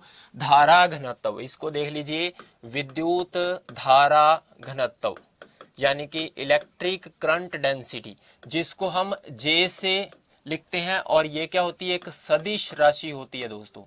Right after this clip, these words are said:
ये भी एक क्या है हमारे पास? सदिश राशि है। तो इसको लिखते हैं हम जे बराबर आई ए अप-,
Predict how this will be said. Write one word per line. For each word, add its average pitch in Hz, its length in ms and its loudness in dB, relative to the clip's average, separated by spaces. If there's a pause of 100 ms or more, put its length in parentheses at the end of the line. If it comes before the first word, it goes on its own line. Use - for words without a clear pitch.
(480)
ये 135 160 -4
भी 151 120 -4 (100)
एक 147 200 -4
क्या 143 180 2
है 147 200 0
हमारे 139 260 -2
पास? 156 280 2
सदिश 143 440 -6
राशि 156 340 -2
है। 175 200 -4 (300)
तो 139 120 -8
इसको - 240 -10
लिखते 147 280 -8
हैं 151 60 -6
हम 151 120 -10
जे 143 500 -2 (360)
बराबर 123 560 -4 (540)
आई 135 440 0
ए 131 220 -6 (140)
अप-, - 420 -18